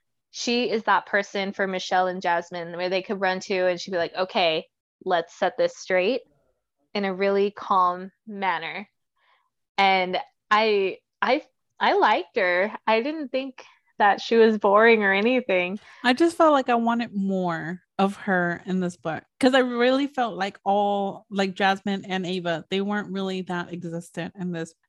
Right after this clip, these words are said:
Speaker 2: in
Speaker 1: Right.
Speaker 2: in this novel. But,
Speaker 1: Like
Speaker 2: I
Speaker 1: they
Speaker 2: mean, like
Speaker 1: were in, in the first one.
Speaker 2: <clears throat> Yeah, that's basically it. But I get it. Jasmine has her filming career. She has to work and travel. <laughs> Ava has her students to deal with. <laughs> And
Speaker 1: And her
Speaker 2: Mich-
Speaker 1: kids.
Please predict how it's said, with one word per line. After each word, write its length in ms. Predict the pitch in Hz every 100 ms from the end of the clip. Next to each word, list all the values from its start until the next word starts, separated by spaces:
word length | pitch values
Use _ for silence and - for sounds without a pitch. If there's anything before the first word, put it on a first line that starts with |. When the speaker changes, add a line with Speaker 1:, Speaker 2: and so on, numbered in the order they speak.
| _
Speaker 2:
in 240 | 190 190 -
Speaker 1:
Right. 460 | 190 185 160 - - -
Speaker 2:
in 120 | 190
this 180 | 180 175
novel. 460 | 170 170 170 190 _ _ _
But, 300 | - 214 202
Speaker 1:
Like 140 | 226 208
Speaker 2:
I 20 |
Speaker 1:
they 100 | 208
Speaker 2:
mean, 80 | 196
like 60 | 202
Speaker 1:
were 80 | 196
in, 220 | 190 185
in 120 | 196
the 80 | 190
first 360 | 175 175 175 -
one. 300 | - 185 175 _
Speaker 2:
<clears throat> 40 | _
Yeah, 280 | 208 180 165 196
that's 160 | 202
basically 500 | - 196 170 - 160
it. 240 | 156 143 - - - _
But 100 | 226
I 100 | 226
get 180 | 220 214
it. 240 | 202 - -
Jasmine 480 | 185 180 190 196 196
has 180 | 196
her 80 | 196
filming 400 | 196 190 185 185
career. 400 | 185 180 180 180
She 140 | 180 175
has 140 | 170
to 100 | 185
work 260 | 180 165 180
and 100 | 180
travel. 580 | 175 170 - - - 196 _ _ _ _
<laughs> 480 | - - - 214 -
Ava 340 | 196 208 208 196
has 280 | 208 202
her 340 | - 180 180 180
students 560 | - 185 170 165 196
to 120 | - 214
deal 280 | 170 160
with. 260 | 170 185 - _ _ - _ _
<laughs> 240 | 269 - -
And 400 | 202 190 190 190
Speaker 1:
And 160 | 240 262
her 120 | 302
Speaker 2:
Mich- 100 | 311
Speaker 1:
kids. 360 | 240 220 240